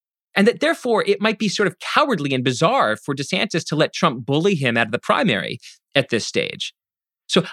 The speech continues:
I've made this point before. I'll make it again. Trump is a loser from a majoritarian perspective.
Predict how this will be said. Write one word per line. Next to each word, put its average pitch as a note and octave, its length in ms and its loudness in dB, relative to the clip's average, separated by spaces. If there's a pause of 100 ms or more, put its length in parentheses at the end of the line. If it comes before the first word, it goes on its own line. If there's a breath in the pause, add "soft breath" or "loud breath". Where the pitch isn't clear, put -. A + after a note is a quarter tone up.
I've G#3+ 100 4
made C#4 160 2
this C4+ 120 -6
point A3 220 0
before. D#3 520 0 (400)
I'll F3+ 100 2
make G3+ 220 0
it D#3+ 60 2
again. G2+ 520 -2 (760)
Trump B3 440 0 (120)
is G#3 200 4
a F3 120 4
loser E3 680 2 (680)
from F#3 260 2
a D#3+ 100 2
majoritarian D3+ 800 2
perspective. - 460 -4